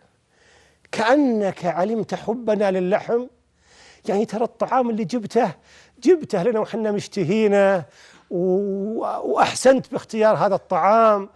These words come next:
و-، وج-، ووافق منا شهوة، وافق منا جوعة. هذا من كرم خلق النبي صلى الله عليه وسلم، ليشعر جابر إن قليله كثير،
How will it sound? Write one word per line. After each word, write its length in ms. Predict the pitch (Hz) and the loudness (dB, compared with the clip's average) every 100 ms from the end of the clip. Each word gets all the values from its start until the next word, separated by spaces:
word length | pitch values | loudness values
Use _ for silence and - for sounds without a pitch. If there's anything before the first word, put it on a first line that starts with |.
| _ - _ - | _ -20 _ -4
و-، 760 | 196 208 202 185 196 208 233 | 0 2 2 0 -4 -6 -2
وج-، 180 | 190 165 | -2 -2
ووافق 680 | 262 175 180 233 226 196 165 | -2 2 6 6 6 2 -2
منا 480 | 208 208 202 190 180 _ - _ _ _ _ | -2 0 0 0 -4 _ -20 _ _ _ _
شهوة، 600 | - - 240 190 208 180 - _ _ | -2 4 4 6 4 4 -2 _ _
وافق 440 | 156 202 202 208 160 | 2 4 4 0 -2
منا 360 | 208 208 208 | 0 2 2
جوعة. 560 | 170 220 233 196 208 143 _ _ _ _ _ _ _ _ _ _ _ _ _ _ _ _ _ _ _ _ _ _ _ _ _ _ _ _ _ _ _ _ _ - - | 4 6 6 6 2 0 _ _ _ _ _ _ _ _ _ _ _ _ _ _ _ _ _ _ _ _ _ _ _ _ _ _ _ _ _ _ _ _ _ -16 -10
هذا 280 | 185 185 160 | -8 -6 -6
من 160 | 151 151 | -6 -8
كرم 360 | - 196 170 | -10 -8 -8
خلق 360 | - 156 147 151 | -6 -8 -8 -8
النبي 300 | 147 131 165 | -10 -8 -10
صلى 120 | 135 | -10
الله 100 | 127 | -6
عليه 100 | 165 | -2
وسلم، 200 | 156 160 160 _ - - - | -2 -2 -6 _ -20 -20 -6
ليشعر 460 | - 190 - - 175 | -2 0 -2 -4 -6
جابر 640 | 165 143 190 175 202 190 _ _ _ 233 | -4 0 0 2 -2 -4 _ _ _ -2
إن 180 | 220 185 | -2 -2
قليله 580 | - 196 240 262 247 - | 0 2 4 6 4 2
كثير، 680 | - 208 262 294 294 175 | -4 -2 4 6 6 4